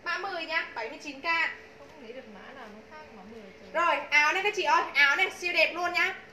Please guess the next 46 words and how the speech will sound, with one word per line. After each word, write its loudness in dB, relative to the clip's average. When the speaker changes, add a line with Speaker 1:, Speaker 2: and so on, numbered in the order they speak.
Speaker 1:
Năm 4
mươi 2
ký -2
quay 4
là 2
mặc 0
vừa, 0
năm 2
mươi -4
ký -6
quay 0
là 2
mặc -2
vừa. -2
Lên -2
xem -6
em 0
mặc -6
áo -6
này. 0
Ba 4
chín -8
K -2
mặc 4
áo 0
ạ, -2
mã -4
hoa, 0
mã -12
hoa -6
em -2
hết 0
rồi. -2
Rồi, 4
lên 2
xem -6
em 4
mặc -2
áo 0
này. -2
Ba -2
chín -12
K -10
mặc -2
áo -6
ạ. -2